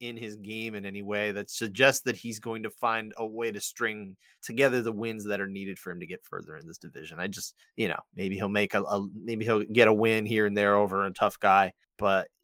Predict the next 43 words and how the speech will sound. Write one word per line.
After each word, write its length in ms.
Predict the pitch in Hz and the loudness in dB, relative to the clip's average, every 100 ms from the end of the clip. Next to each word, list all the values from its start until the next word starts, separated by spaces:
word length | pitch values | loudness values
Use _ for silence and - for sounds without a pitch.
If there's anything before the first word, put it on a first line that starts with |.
| _ | _
yeah, 80 | 87 | -20
I 20 | 90 | -20
mean, 220 | 90 85 _ | -20 -20 _
he, 260 | - 127 98 | -6 -6 -4
to 100 | - | 0
me, 220 | 147 165 165 | 6 8 8
he 160 | 135 | 6
really 280 | 135 139 139 | 8 10 10
is 160 | 131 113 | 8 4
just 200 | 123 - | -2 2
kinda 240 | 123 117 | 4 6
like 440 | 113 113 107 - _ _ | 6 4 2 -6 _ _
that 260 | 120 117 101 | -4 -4 -2
lower 800 | 127 135 131 131 131 131 131 123 | 2 4 4 4 4 6 4 2
top 340 | 107 135 117 | 4 6 6
fifteen, 880 | - 117 - 127 123 117 110 107 101 - | 4 -2 -4 -4 -2 -2 -4 -6 -10 -12
maybe 520 | 80 82 113 117 107 104 | -20 -14 -8 -6 -6 2
top 280 | 120 110 - | 6 6 4
ten 720 | - 110 104 101 101 98 101 | -2 0 0 -4 -6 -8 -4
middleweight 540 | 107 101 101 98 95 | -2 0 0 -2 -4
that 300 | 95 92 87 - | -4 -4 -6 -8
is 160 | 104 | -6
very 280 | 95 139 156 | 6 8 8
tough, 260 | - 135 131 | 10 8 10
very 160 | 117 | 8
respectable. 800 | 139 139 - 135 - 120 123 127 _ _ | 6 4 6 4 4 -2 -2 -4 _ _
Again, 280 | 110 120 110 | -6 -4 -4
not 220 | 107 117 - | -4 -6 -8
meant 440 | 120 110 113 120 | -12 -6 -4 -4
to 80 | 123 | -2
be 80 | 120 | -2
derogatory, 640 | 113 110 110 113 139 135 | 4 10 10 8 4 2
'cause 80 | - | 0
if 160 | 104 - | -8 -8
you're 60 | |
still 260 | 101 - 117 | -6 0 2
one 180 | 117 113 | 2 0
of 80 | |
the 140 | 101 98 _ - | -4 -6 _ -6
ten 200 | - 117 | 0 2
or 60 | 107 | 0
fifteen 520 | - 107 - 117 104 | -6 -10 -8 -8 0
best 340 | 110 107 - | 2 2 -4